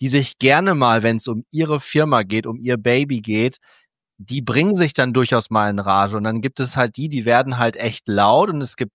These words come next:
die, die werden durchaus auch zynisch und so, ne? Also da gibt es ganz unterschiedliche Themenfelder. Deswegen finde ich's auch so gut zu sagen, wenn jemand auf hundertachtzig ist, nur ruhig zu bleiben,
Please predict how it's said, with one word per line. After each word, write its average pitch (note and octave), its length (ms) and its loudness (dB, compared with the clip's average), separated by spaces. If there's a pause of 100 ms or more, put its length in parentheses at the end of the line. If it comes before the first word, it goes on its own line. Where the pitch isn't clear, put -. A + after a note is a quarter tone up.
die, E3 340 -2 (580)
die A#2 100 -6
werden C3 240 2
durchaus C#3 320 2
auch A#2+ 160 2
zynisch G3+ 680 0
und G#3 120 -6
so, G3 200 2
ne? F3+ 200 0
Also B2 200 0
da B2 80 -2
gibt C3 200 -6
es B2+ 140 -6 (100)
ganz C3+ 340 2
unterschiedliche E3 960 -4
Themenfelder. C#3+ 640 0
Deswegen A#2 300 -6
finde C#3 200 -4
ich's C3 100 -8
auch A#2+ 220 -2
so B2 200 -10
gut C#3 180 -10
zu - 120 -14
sagen, A#2+ 400 2 (360)
wenn A2+ 140 -10
jemand B2+ 200 -2
auf A2+ 160 -4
hundertachtzig C3+ 720 -2
ist, B2+ 200 -6
nur B2 180 -2
ruhig C3 340 0
zu D#3 200 -4
bleiben, C#3 460 2